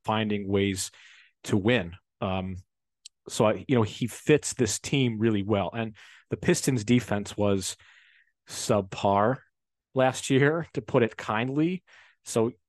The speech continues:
bringing in a defensive mind like Monty Williams, and the guy has a pedigree with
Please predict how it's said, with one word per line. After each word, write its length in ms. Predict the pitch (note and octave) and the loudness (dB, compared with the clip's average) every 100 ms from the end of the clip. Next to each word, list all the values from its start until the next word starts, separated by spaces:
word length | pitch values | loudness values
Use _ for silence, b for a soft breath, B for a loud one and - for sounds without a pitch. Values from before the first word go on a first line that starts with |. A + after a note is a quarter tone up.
| _ | _
bringing 320 | C3+ D3 C#3+ | 0 0 0
in 120 | C#3 B2+ | 0 0
a 60 | |
defensive 560 | G#2+ - A#2 A#2 A#2 G2 | -2 -4 -4 -4 -6 -6
mind 560 | G2 F#2 F#2 F#2 F#2 - _ _ _ | -6 -4 -6 -6 -10 -16 _ _ _
like 260 | A2 G#2 - | 0 0 0
Monty 320 | G2+ G2 - | -4 -4 -6
Williams, 640 | F2+ F2+ F2 E2+ E2+ - - _ _ _ _ _ _ _ _ _ _ - | -4 -2 -2 -6 -8 -12 -12 _ _ _ _ _ _ _ _ _ _ -2
and 320 | G#2+ G#2 G2 _ _ _ _ _ - | 0 0 -4 _ _ _ _ _ -4
the 80 | A2+ | -2
guy 220 | A2+ A#2 | 2 2
has 200 | A#2 G2+ | 0 -2
a 40 | F#2 | -4
pedigree 520 | - A#2+ G#2 G#2 G2 | -2 -2 0 -2 -2
with 180 | G2 | -4